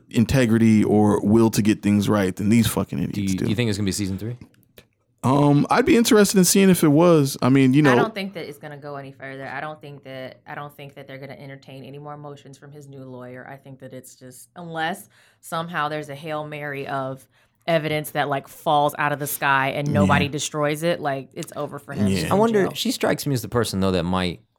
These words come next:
Speaker 2: keep going just
Speaker 3: She's
Speaker 2: for the sake
Speaker 3: relentless, but the way that they've
Speaker 2: Yeah.
Speaker 3: been shutting her down, like, she, she can't do
Speaker 1: Yeah, she
Speaker 3: anything.
Speaker 1: can't do anything.
Speaker 2: Yeah.
Speaker 1: But, you know, but I, I'll say this. I, I thought season two was a futile point
Speaker 2: Mm-hmm.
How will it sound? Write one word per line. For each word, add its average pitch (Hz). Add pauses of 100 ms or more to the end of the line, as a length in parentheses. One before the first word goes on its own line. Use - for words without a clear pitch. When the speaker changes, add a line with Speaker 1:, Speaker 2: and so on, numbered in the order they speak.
(100)
Speaker 2:
keep 104
going 110
just 98
Speaker 3:
She's 226
Speaker 2:
for -
the 95
sake 214
Speaker 3:
relentless, 175
but 175
the 180
way 175
that 196
they've 175
Speaker 2:
Yeah. 165
Speaker 3:
been 165
shutting 165
her 170
down, 151
like, 143
she, 165
she 185
can't -
do 151
Speaker 1:
Yeah, 139
she 135
Speaker 3:
anything. 101
Speaker 1:
can't 92
do 85
anything. 85
Speaker 2:
Yeah. - (600)
Speaker 1:
But, 82 (100)
you 95
know, -
but 113
I, 123
I'll 135
say 131
this. 135 (260)
I, 87 (220)
I 120
thought 110
season 104
two 143
was 101
a 107
futile 95
point 101 (220)
Speaker 2:
Mm-hmm. 71